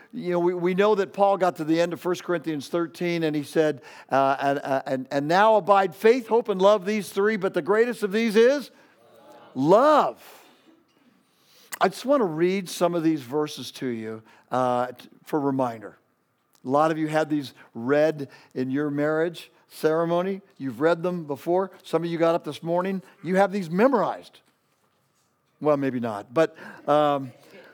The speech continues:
but we need these. We need to love with God's kind of love,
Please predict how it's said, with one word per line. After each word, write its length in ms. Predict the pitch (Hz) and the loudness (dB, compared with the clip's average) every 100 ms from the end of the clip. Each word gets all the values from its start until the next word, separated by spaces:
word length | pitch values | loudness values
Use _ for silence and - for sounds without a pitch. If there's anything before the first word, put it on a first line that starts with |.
| _ - _ | _ -20 _
but 220 | 170 185 190 | 2 2 4
we 160 | 170 | 0
need 480 | 165 175 202 202 156 | 2 2 2 2 0
these. 500 | 156 147 131 113 - | 0 0 -2 -8 -12
We 120 | 127 151 | -4 0
need 360 | 185 240 226 | 2 2 0
to 120 | 180 | 0
love 560 | 156 151 175 220 233 185 | 0 2 4 6 4 0
with 220 | 165 - | -6 -2
God's 400 | 202 202 202 170 | 2 4 2 -2
kind 380 | - 185 190 175 | -8 -2 -2 0
of 140 | 147 | -2
love, 380 | 139 165 175 151 | 2 4 4 2